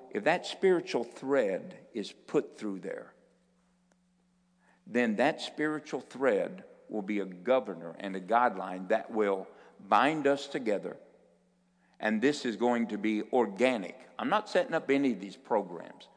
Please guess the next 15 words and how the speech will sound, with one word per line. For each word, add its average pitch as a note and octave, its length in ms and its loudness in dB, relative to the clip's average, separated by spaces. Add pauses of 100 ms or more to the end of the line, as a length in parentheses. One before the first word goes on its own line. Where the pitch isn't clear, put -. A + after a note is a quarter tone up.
(440)
This D3 160 -2
is B2 140 0
all C#3+ 200 6
going D3 220 4
to C#3+ 80 0
be C3 160 4
organic. G#2 720 -2
In G#2+ 100 -2
other D3 200 2
words, G#2+ 360 0
it's G2+ 140 -10
going B2 220 -2
to G#2 40 -4
be G#2+ 100 -2
born C3 500 -2